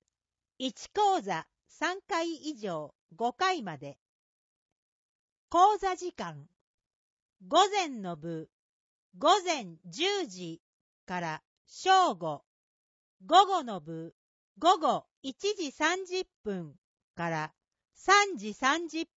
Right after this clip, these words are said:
分、夜間の部、午後七時から九時のいずれかの時間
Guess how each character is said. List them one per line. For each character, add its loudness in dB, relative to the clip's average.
分、 -10
夜 0
間 -2
の -6
部、 -8
午 6
後 0
七 2
時 -12
か -6
ら -4
九 0
時 -12
の -4
い -6
ず 0
れ 2
か 4
の 0
時 -8
間 0